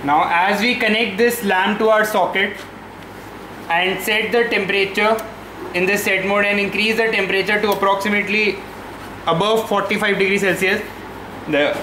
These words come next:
L E D will glow and the lamp will also glow. Now,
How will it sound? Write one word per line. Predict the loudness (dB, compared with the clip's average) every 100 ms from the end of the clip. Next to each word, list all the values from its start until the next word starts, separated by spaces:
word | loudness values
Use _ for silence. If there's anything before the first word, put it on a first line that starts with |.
| -8 -8 -2
L |
E | 0 2
D | 4
will | 4 4
glow | 2 2
and | 2 2 2
the |
lamp | 2 0 0
will | 2
also | 2 2 0
glow. | 0 0 -2 -8 -16 -16 -16 -16 -16 -16 -16 -16 -14 -14 -14 -12 -12 -12 -12 -12 -12 -12 -12 -4
Now, | 0 4 4 2 -4